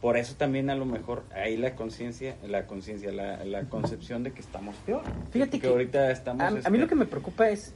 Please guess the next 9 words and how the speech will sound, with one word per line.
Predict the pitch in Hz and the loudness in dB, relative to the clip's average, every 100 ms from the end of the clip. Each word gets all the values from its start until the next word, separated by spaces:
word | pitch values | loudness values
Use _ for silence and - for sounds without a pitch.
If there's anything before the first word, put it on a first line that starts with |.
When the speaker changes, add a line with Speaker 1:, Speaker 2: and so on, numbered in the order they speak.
| 160 | -4
Speaker 2:
lo | 156 | -4
que | - | -4
viene, | 123 123 113 110 | -6 -6 -6 -8
o | |
sea, | - 120 110 110 - - | -12 -10 -10 -12 -16 -2
¿qué | 175 | -2
estamos | - 202 208 | 2 2 2
haciendo | 170 175 185 202 196 - - - | -2 -2 -2 -2 -4 -12 -20 -2
para, | 135 123 120 113 | 2 2 0 -4